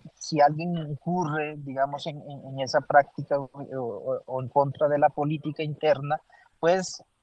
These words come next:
eh, las autoridades hacen el control y, y, pues, castigan y sancionan a esas personas, ¿no?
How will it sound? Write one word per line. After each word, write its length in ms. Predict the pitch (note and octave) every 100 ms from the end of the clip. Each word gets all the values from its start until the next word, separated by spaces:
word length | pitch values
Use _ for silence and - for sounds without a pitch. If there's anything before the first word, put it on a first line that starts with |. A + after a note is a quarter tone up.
| _ _
eh, 180 | D3+ D3+ C#3+
las 160 | D3
autoridades 580 | D#3 C#3 D3+ C3 C3 C#3+ D3+ D#3
hacen 360 | C#3 D3+ - E3
el 140 | D#3
control 760 | D3 C#3 C3 D3 D3 D3 D3 D3+ - G2+
y, 280 | C#3+ C#3
y, 40 | B2+ -
pues, 160 | B2 - - _
castigan 500 | C3+ - C#3+ C#3+ E3
y 80 |
sancionan 640 | D#3+ C#3 B2 - A#3 A3 D#3
a 80 | C#3
esas 200 | C3+ C#3+
personas, 540 | - C3 F3+ F#3 A#2+
¿no? 180 | B2+ F#3+